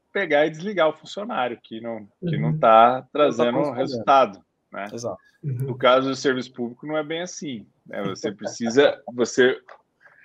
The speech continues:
Speaker 1: pode até desligar, só que, só que é um processo que é desgastante, demorado, porque, né, precisa de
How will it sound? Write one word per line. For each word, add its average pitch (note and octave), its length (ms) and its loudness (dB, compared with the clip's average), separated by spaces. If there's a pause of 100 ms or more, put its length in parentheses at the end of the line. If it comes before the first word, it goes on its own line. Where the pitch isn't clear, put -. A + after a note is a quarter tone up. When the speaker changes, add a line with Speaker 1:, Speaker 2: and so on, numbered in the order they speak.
(240)
Speaker 1:
pode F#3 340 4
até B2+ 240 -8
desligar, G#2+ 460 -16
só A#2+ 260 -14
que, D#3 500 -16
só - 280 -10
que D#3 500 -16
é C3+ 140 0
um C#3+ 100 -4
processo D3 580 -4
que - 80 -6
é D#3+ 80 0
desgastante, C#3+ 880 -6
demorado, B2 800 -2
porque, G#2 560 -12 (160)
né, A2+ 200 -6
precisa A2 440 -12
de G#2+ 320 -6